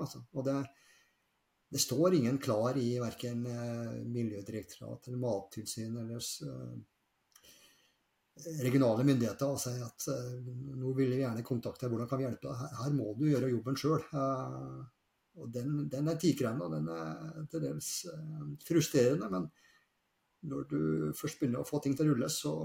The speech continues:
ruller i hvert fall rett veien, og da, så etter mitt skjønn så har jo Soil Steam kommet et godt stykke på vei til å få bli akseptert av den teknologiske løsningen. Og det, det hjelper jo da å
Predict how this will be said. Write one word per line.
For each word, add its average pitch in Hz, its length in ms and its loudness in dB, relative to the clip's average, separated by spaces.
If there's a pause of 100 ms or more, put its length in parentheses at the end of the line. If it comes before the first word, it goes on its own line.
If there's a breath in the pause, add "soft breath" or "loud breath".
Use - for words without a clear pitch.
(120)
ruller 147 460 2
i 135 40 6
hvert 139 140 4
fall 147 100 2
rett - 220 -2
veien, 160 180 0
og 147 140 0
da, 135 80 2 (1800 soft breath)
så - 220 -6
etter 127 180 -4
mitt - 140 -8
skjønn 156 180 -2
så 196 140 0
har 123 100 2
jo - 60 -4
Soil - 180 -4
Steam 123 220 -4 (400)
kommet 117 320 0
et - 100 -16
godt 113 240 -4
stykke - 240 -4
på 123 140 0
vei 117 100 -4 (560)
til 131 220 -6
å - 20 -14
få 123 300 -6
bli 120 100 2
akseptert 113 800 -2
av 135 160 -6
den 120 160 -6 (160)
teknologiske 113 560 -4
løsningen. 131 320 -10 (100)
Og 131 140 -4
det, 120 80 -4 (220)
det 139 100 4
hjelper 139 420 4
jo 151 80 6
da 131 80 6
å 127 140 2